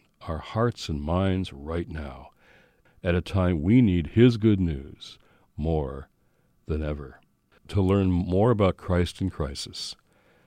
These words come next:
why we need to reclaim Jesus, just go to book dot sojo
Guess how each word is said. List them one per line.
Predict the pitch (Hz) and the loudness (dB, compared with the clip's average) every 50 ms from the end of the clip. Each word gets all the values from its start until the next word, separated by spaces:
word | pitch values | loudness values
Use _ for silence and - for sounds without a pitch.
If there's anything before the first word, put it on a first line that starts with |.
| _ _ _ _ _ _ | _ _ _ _ _ _
why | - 85 85 87 90 95 | -4 0 2 4 4 6
we | 95 98 98 92 | 6 4 4 4
need | 90 87 87 80 | 4 2 2 0
to | 76 80 | -2 -4
reclaim | 82 80 - - 87 85 85 82 80 | -4 -4 -4 -2 -2 0 0 -2 -2
Jesus, | - 87 80 67 - - - - - - - - - _ _ _ _ | -2 -4 -4 -4 -6 -12 -18 -16 -14 -14 -14 -14 -16 _ _ _ _
just | - - 90 87 - - | -4 -2 -2 -2 -2 -4
go | - 87 76 | -4 -4 -2
to | 73 | -2
book | 69 67 76 95 101 101 101 - - - _ _ _ _ _ _ _ _ _ _ _ _ _ _ _ _ _ | -6 -2 0 2 2 2 0 -4 -16 -20 _ _ _ _ _ _ _ _ _ _ _ _ _ _ _ _ _
dot | - 80 76 73 | -2 -2 -2 -2
sojo | - - - 104 98 92 80 90 90 87 87 85 82 82 80 | -6 -2 0 2 2 2 2 0 0 0 0 -2 -4 -6 -8